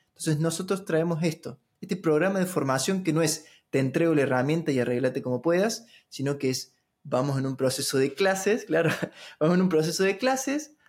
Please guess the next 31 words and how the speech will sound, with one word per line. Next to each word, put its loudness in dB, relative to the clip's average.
donde 2
te 2
vamos 4
enseñando 2
semana 2
a 2
semana 0
que -6
vos 0
traigas 0
tus -2
dudas, 2
que -2
podamos 2
mejorar 2
tu -2
prompt, -2
porque -4
también 0
nosotros -2
aprendemos 2
con -6
vos, -6
aprendemos 0
con -4
la -2
persona, -2
porque -4
tenemos 0
como -2
ciertos 0